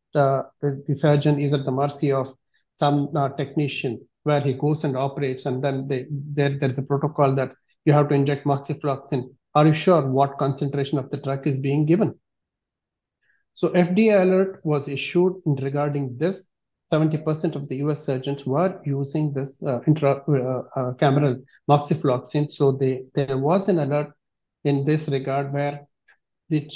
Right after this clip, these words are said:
it, it, it says that there is no adequate or well-controlled studies. And again, as I mentioned, the compounders, the pharmacopoeia or the healthcare professionals, how they are reconstituting it, or they using it in a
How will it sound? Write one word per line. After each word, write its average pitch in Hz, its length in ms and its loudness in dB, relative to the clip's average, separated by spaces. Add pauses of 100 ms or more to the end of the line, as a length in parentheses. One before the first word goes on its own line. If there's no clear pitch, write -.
(100)
it, 160 260 -2
it, 156 200 -6
it - 280 -6
says 156 400 0
that 135 200 -4
there 139 120 -2
is 131 100 -4
no 170 200 4
adequate 147 360 0
or 127 80 2
well-controlled 135 680 -2
studies. 131 480 -8 (520)
And 143 420 0 (260)
again, 147 300 4
as 156 220 4
I 156 60 4
mentioned, 151 600 0 (260)
the 156 80 -2
compounders, 147 840 0 (920)
the 151 220 2
pharmacopoeia 151 960 0
or 139 160 0
the 135 140 -8
healthcare 147 380 -4
professionals, 156 540 -4
how 165 220 2
they 170 180 2
are 147 160 0 (220)
reconstituting 151 880 -2
it, 151 160 -4
or 143 180 -2
they 127 80 -4
using 156 380 0
it 156 160 -4
in 135 120 -4
a 131 120 -10